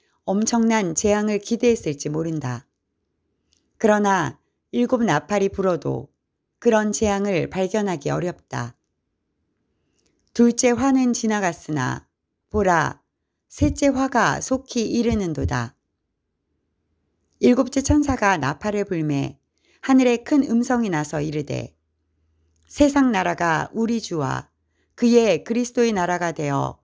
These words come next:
그가 세세토록 왕노릇하시리로다.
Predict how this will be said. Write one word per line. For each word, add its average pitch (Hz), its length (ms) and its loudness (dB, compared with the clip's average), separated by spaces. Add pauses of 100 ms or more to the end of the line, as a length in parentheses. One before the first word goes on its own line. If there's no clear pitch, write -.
(540)
그가 202 600 2
세세토록 277 880 -2
왕노릇하시리로다. 208 1400 -2